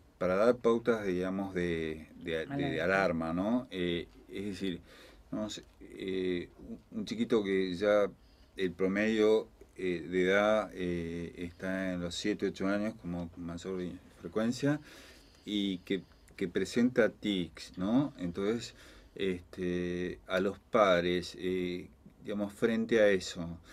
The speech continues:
Speaker 1: tienen, eh, ¿qué es lo que tienen que hacer? Decir, bueno, a ver, esperemos que esto se pase, eh, di-, preguntémoselo al pediatra, eh, eh,
Speaker 2: Hmm.
Speaker 1: digamos, ¿a, a quién tienen que recurrir?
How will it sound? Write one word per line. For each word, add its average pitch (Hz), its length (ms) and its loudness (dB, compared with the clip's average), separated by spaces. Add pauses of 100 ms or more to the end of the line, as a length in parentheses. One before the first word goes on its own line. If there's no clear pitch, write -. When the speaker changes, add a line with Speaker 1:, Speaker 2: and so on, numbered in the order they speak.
(280)
Speaker 1:
tienen, 113 580 2
eh, 98 460 -8
¿qué - 120 0
es 165 60 0
lo 147 100 0
que 113 100 0
tienen 101 220 -2
que 95 60 2
hacer? 92 160 -2
Decir, 92 220 -2
bueno, 107 220 2
a 101 200 6
ver, 123 140 12
esperemos 127 480 4
que 123 100 2
esto 120 180 -4
se - 160 -4
pase, 127 1080 4
eh, 98 460 2 (760)
di-, 95 160 -2
preguntémoselo 95 1400 2
al 87 140 2
pediatra, 117 1080 4
eh, 90 500 0 (1120)
eh, 87 640 0
Speaker 2:
Hmm. - 340 -14
Speaker 1:
digamos, 98 340 -8
¿a, 101 240 -6
a 98 120 -2
quién - 160 -14
tienen 147 260 0
que 113 200 2
recurrir? 95 720 2